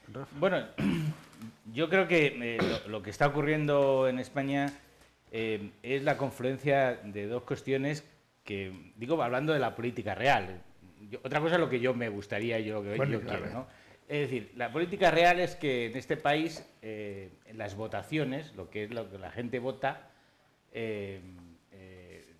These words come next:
Speaker 1: tiene que ver sobre todo con dos elementos fundamentales. Primero, yo creo que hay una, lo que se suele llamar la mayoría silenciosa, que está, eh, siempre dividida entre los dos grandes partidos y,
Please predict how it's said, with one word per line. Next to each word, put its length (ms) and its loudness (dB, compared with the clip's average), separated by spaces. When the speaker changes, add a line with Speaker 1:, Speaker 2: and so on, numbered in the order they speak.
Speaker 1:
tiene 260 -4
que 120 -2
ver 140 0
sobre 260 -2
todo 600 -2
con 220 -6
dos 300 -2
elementos 480 -4
fundamentales. 580 -8
Primero, 420 -2
yo 200 -6
creo 160 0
que 80 2
hay 120 2
una, 520 0
lo 120 -12
que 100 -8
se 260 -4
suele 280 -2
llamar 280 4
la 80 2
mayoría 500 0
silenciosa, 600 -2
que 80 -6
está, 440 0
eh, 240 -6
siempre 360 -2
dividida 440 0
entre 220 -2
los 120 -4
dos 120 -4
grandes 240 -4
partidos 640 -4
y, 180 -8